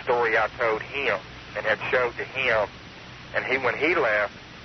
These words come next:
the first thing he said is, "You need to make copies of that diary because somebody's gonna come and get it." I had no chance to make any copies of that diary after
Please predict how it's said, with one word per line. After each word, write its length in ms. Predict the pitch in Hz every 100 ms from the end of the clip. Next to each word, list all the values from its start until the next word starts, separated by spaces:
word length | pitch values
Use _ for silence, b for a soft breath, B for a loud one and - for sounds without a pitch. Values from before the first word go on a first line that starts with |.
| - - - - - - - - - - -
the 60 | -
first 280 | 135 135 -
thing 240 | 127 120
he 80 | 120 -
said 260 | 139 127 110
is, 120 | 107 - - -
"You 100 | 127
need 120 | 127
to 60 | 117
make 220 | 113 101
copies 360 | 123 123 117 113
of 80 | 104
that 180 | 107 107
diary 400 | 120 120 113 95 - - - - - - - - - - -
because 400 | 117 110 110 110 - - - - - - -
somebody's 440 | 127 113 110 107
gonna 160 | 110 101 -
come 160 | 107
and 100 | 104 101
get 180 | 123
it." 140 | - - - - - - - - - - - - - - - - - - -
I 140 | 127 139
had 200 | 131 123
no 140 | 120
chance 420 | - 147 147 135 - -
to 120 | 107
make 160 | 101
any 140 | 107 104
copies 420 | 113 107 104 107 104
of 80 |
that 240 | 104 101 -
diary 380 | 104 104 104 92
after 420 | 110 113 -